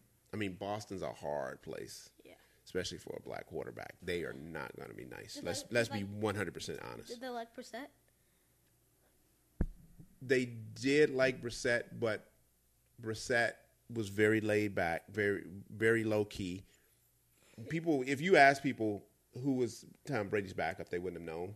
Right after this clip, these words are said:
Speaker 1: It just became when Tom Brady got suspended, like, Brissett stepped up and won three out of four games. And of course, when you're winning, but Cam is just not, his personality, his
Speaker 2: Isn't
Speaker 1: playing
Speaker 2: gonna
Speaker 1: style is not gonna,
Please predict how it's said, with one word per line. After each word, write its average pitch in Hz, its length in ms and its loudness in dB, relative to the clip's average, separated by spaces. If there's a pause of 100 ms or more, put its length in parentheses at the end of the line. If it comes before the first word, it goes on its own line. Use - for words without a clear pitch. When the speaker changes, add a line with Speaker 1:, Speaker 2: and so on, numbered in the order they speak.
(120)
Speaker 1:
It 113 220 2
just 110 160 -2
became 104 360 -2
when 95 140 -4
Tom 92 300 -4
Brady 90 260 -2
got 87 180 -4
suspended, 87 520 -6
like, 82 220 -4
Brissett - 340 -4
stepped - 300 -6
up 85 160 -4
and 87 140 -6
won 85 200 -6
three 90 180 -2
out 76 100 -2
of - 80 -10
four 87 220 -4
games. 82 380 -8 (440)
And 98 140 -4
of 92 140 -6
course, 104 260 0
when 92 160 -4
you're 80 100 -8
winning, 87 360 -6 (500)
but 101 320 2 (560)
Cam 123 340 4
is 98 100 -6
just - 400 -6
not, 80 200 -4
his 117 200 -4
personality, 82 880 -4
his 92 180 -10
Speaker 2:
Isn't 240 120 -8
Speaker 1:
playing 87 220 -2
Speaker 2:
gonna - 120 -8
Speaker 1:
style 73 320 -4 (600)
is 101 180 -4
not 113 260 2
gonna, 98 200 -2